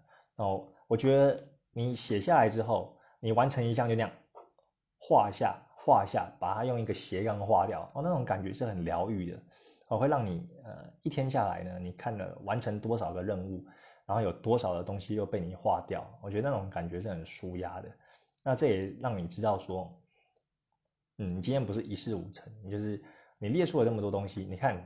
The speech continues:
你这样子完成了那么多事情，然后你不是整天都没有事做，哦，它是记录你完成任务的足迹，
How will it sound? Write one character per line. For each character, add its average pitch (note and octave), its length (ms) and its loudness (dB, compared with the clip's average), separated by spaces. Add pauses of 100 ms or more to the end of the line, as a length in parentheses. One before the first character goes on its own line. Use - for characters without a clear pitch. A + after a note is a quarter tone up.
你 F#2+ 160 -10
这 B2 100 -4
样 A#2+ 160 -2
子 F#2+ 300 -6
完 G#2 180 2
成 A2 160 -4
了 G2 80 -4
那 A2 80 -4
么 G2+ 100 -4
多 F#2+ 200 -4
事 F#2+ 180 -6
情， - 200 -14
然 F#2+ 100 -12
后 G2 40 -8
你 F#2+ 120 -4
不 F#2 120 -6
是 A2+ 220 -4
整 F#2 220 -8
天 G2+ 120 -4
都 G#2 120 -4
没 G2 80 -6
有 F2+ 120 -6
事 - 220 -8
做， - 320 -12 (300)
哦， G#2 120 -4
它 C3 120 2
是 D#3 100 4
记 C#3+ 240 2
录 C3+ 160 2
你 E2+ 260 -4 (440)
完 G#2+ 180 2
成 F#2+ 400 -4 (120)
任 A#2+ 260 2
务 G#2 80 -2
的 F2 120 -2
足 F2 300 -6
迹， F2 340 -8